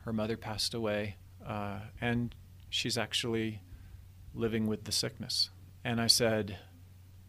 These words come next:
"And how old is she?" "She's twelve."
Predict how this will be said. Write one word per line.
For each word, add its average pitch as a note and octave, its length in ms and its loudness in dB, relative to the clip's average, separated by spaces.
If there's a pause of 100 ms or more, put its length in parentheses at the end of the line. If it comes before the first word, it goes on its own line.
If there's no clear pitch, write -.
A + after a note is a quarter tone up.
(340)
"And A2+ 340 2
how G#2 300 2
old B2+ 240 4
is A#2+ 100 0
she?" G2+ 320 -2 (260)
"She's - 260 2
twelve." G2+ 520 0